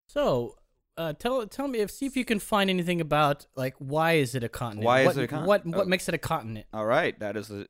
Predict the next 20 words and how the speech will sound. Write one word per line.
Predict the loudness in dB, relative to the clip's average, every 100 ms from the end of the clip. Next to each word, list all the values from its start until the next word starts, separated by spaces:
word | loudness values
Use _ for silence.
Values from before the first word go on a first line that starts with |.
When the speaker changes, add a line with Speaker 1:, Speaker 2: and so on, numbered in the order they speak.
| -6
Speaker 2:
right | -4 -4
here. | -6 -6 -8
The | -8 -6
proposed | -4 -2 -2 -2
recognition | -4 -6 -8 -10 -8 -8
of | -6
the | -8
continent | -6 -6 -4 -4 -6
of | -6
Zealandia | -8 -8 -8 -6 -6 -6
does | -8 -8
not | -8 -4
represent | -6 -6 -8 -8 -10
the |
discovery | -14 -12 -6 -6 -4 -6
of | -6
a | -6
new | -8 -4
landmass. | -2 -2 -2 -6 -10 -10 -10 -12 -12
Speaker 1:
Right. | -8 -6 -6 -10 -18